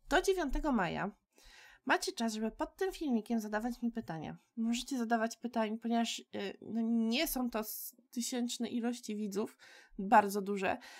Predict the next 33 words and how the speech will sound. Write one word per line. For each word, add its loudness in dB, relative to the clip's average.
I 0
myślę, 2
że 2
nie 2
każdy 0
ma 4
ochotę 0
zadać -4
mi -4
pytanie, -4
więc -4
możecie -4
zadawać -4
pytania, -6
jakie -6
wam -4
się -8
żywnie -2
tam -4
podobają -2
i -4
nie 0
ma 4
ograniczeń, -6
że -6
po -12
trzy. -2
No -2
zobaczymy, -4
ile -2
tego -4
tam -4
wyjdzie. 2